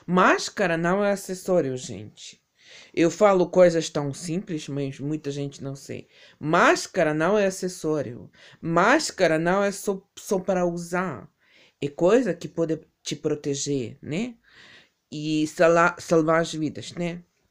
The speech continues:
Escolhemos máscara de ma-, matéria certa, né? Como usar? Quando nós temos nossas mãos lavadas, né?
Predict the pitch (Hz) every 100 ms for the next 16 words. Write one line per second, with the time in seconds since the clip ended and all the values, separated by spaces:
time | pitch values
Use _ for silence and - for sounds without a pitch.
0 | _ - - 180 208 285 247 175 170 190
1 | - - 202 196 214 _ _ _ _ 151
2 | 151 156 - 151 151 165 160 147 - 107
3 | 107 - - 117 160 226 _ _ _ -
4 | _ _ _ _ _ _ _ _ _ 214
5 | 254 262 208 165 123 - - 202 240 233
6 | 220 214 214 202 190 - - - - _
7 | _ _ _ _ _ _ _ _ _ _
8 | _ _ _ _ - 151 175 185 175 170
9 | 165 160 156 147 151 143 143 180 208 -
10 | - 160 175